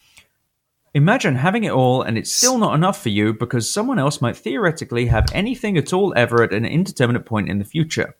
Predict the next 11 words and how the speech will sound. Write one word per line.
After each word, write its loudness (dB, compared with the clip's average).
which 0
is 0
straight 0
up, 0
like, 0
how 2
boomers 0
criticize -2
millennials. -6
I -4
sh-, -8